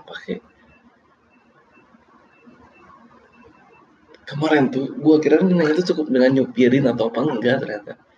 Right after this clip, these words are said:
Ternyata ada yang lebih penting daripada itu. Ternyata foto itu sebegitu pentingnya,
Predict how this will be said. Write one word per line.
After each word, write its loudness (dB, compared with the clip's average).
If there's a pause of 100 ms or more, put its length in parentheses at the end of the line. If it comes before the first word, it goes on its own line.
(480)
Ternyata -8
ada -4
yang 2
lebih -4 (320)
penting 0
daripada -2
itu. -20 (320)
Ternyata -10
foto 0
itu 0
sebegitu -4
pentingnya, -2